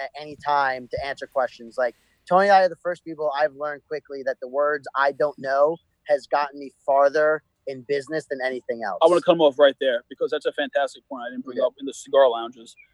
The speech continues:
Speaker 2: All these guys I was around that were so much older than me, I knew jack dick about most of the things they spoke about. And they would ask me,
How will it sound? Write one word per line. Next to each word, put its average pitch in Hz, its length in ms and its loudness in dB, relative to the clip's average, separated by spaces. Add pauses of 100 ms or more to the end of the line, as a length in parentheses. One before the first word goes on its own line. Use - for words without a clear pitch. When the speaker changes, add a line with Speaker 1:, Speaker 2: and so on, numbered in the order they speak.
(400)
Speaker 2:
All 180 180 8
these 190 180 -4
guys 175 240 6
I 156 60 4
was 147 140 0
around 143 220 0
that 127 60 -2
were 123 80 -8
so - 140 -14
much 139 220 -6
older 143 200 -4
than 170 100 -2
me, 180 100 -6 (120)
I 170 260 -2
knew 151 380 -6 (340)
jack 160 380 4 (280)
dick 185 180 6 (220)
about 143 260 0
most 214 420 4
of 240 40 -4
the 196 60 -4
things 202 200 -6
they 151 100 -4
spoke - 380 -2
about. 120 260 -8 (360)
And 175 140 2
they 185 60 2
would 180 140 2
ask 254 320 0
me, 247 160 -12